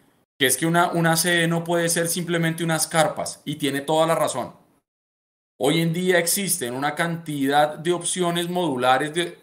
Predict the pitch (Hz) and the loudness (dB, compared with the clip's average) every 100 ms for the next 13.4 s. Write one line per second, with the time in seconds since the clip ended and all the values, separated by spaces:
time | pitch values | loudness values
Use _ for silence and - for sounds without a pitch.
0 | - 143 127 127 127 139 160 175 165 135 | -8 -4 -4 0 2 4 2 0 -2 -4
1 | 127 113 123 120 117 - - _ _ _ | -6 -2 2 2 2 -10 -20 _ _ _
2 | _ 123 120 117 107 98 92 - 160 175 | _ -6 -4 -4 -4 -4 -6 0 2 2
3 | 196 156 151 - - _ _ _ _ _ | 2 2 -2 -10 -20 _ _ _ _ _
4 | _ _ 147 156 175 170 151 160 165 160 | _ _ -2 0 0 -2 -2 0 0 0
5 | 147 - 135 139 139 151 131 - 117 151 | -2 -2 -2 0 -2 -4 -8 -4 -4 -2
6 | 127 107 - 113 110 123 104 - - _ | -2 -2 -2 -2 -2 -2 -4 -6 -12 _
7 | _ _ _ _ _ _ _ _ _ _ | _ _ _ _ _ _ _ _ _ _
8 | _ _ _ - 139 170 180 165 151 139 | _ _ _ -4 -2 0 2 2 2 0
9 | 139 151 160 175 185 180 185 190 190 196 | 4 4 2 2 2 4 2 0 0 -4
10 | 117 110 123 170 202 - - 135 135 156 | -4 -8 -4 -6 -6 -10 -6 -4 2 2
11 | 160 170 180 170 170 185 180 175 165 165 | 2 2 6 6 4 -2 0 0 0 -2
12 | 139 127 123 120 107 120 143 156 185 233 | -2 -2 -2 -2 -2 -2 -4 -6 -6 -8
13 | - 277 - | -6 -6 -8